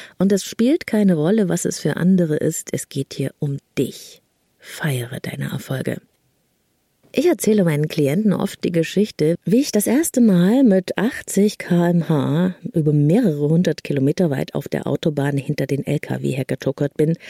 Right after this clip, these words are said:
um die Liebe meines Lebens zu sehen. Ich hatte damals eine regelrechte Autobahnphobie,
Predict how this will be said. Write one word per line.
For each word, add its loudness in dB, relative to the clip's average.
um 2
die 4
Liebe -2
meines 2
Lebens -6
zu -2
sehen. 0
Ich -2
hatte 2
damals 4
eine 2
regelrechte 0
Autobahnphobie, 0